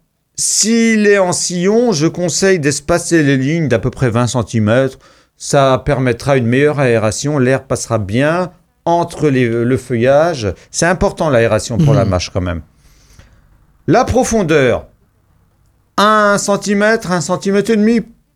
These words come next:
Speaker 1: ça suffit. Pas, pas trop profond non plus, parce que elle aura du mal à lever,
Speaker 2: Mhm.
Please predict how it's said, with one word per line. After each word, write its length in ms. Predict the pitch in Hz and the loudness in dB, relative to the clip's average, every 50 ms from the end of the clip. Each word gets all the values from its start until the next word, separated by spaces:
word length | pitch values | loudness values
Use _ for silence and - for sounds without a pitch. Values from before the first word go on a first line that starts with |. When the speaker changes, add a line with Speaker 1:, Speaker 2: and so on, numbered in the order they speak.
| _ _ - - | _ _ -18 -4
Speaker 1:
ça 140 | - 160 143 | -2 -2 -2
suffit. 480 | 131 160 151 - - 151 147 139 - _ _ _ _ _ | 0 -4 -6 -4 -4 -6 -6 -6 -10 _ _ _ _ _
Pas, 200 | - 170 170 170 | 0 0 0 0
pas 160 | 165 - 214 208 | 0 -2 -4 -4
trop 180 | - - 202 | 0 -2 -2
profond 380 | 196 - 190 175 - 180 175 151 | -2 0 -2 -2 -2 -2 -4 -2
non 140 | 135 123 104 | -2 -4 -4
plus, 260 | - 123 120 104 - - - _ _ _ _ _ _ _ | -2 -2 -2 -2 -4 -8 -16 _ _ _ _ _ _ _
parce 180 | - 127 - - | -4 -4 -4 -4
que 840 | - - 123 123 117 113 113 110 107 107 104 101 101 107 104 104 107 107 | -4 -2 0 2 4 4 4 4 2 2 2 0 0 0 0 -2 0 0
elle 120 | 123 117 | 0 2
aura 160 | 117 117 117 113 | 2 2 2 2
du 100 | 110 117 | 0 0
mal 140 | 135 135 123 | 0 2 2
à 80 | 107 | 2
lever, 360 | 107 104 98 87 95 90 80 - | 0 0 -2 -4 -4 -6 -6 -2
Speaker 2:
Mhm. 360 | 139 151 143 131 123 107 95 | 0 0 0 0 0 -2 -4